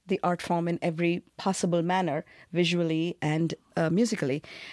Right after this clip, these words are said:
And as musicians, as you know, we, uh, the dancers, I envy them because they've got this great jewelry and this great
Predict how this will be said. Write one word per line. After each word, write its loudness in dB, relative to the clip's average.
And 4
as 0
musicians, 0
as 0
you 0
know, -2
we, -2
uh, 2
the -2
dancers, 0
I 0
envy -2
them -4
because -4
they've -2
got -4
this -6
great 0
jewelry 0
and -4
this -6
great -2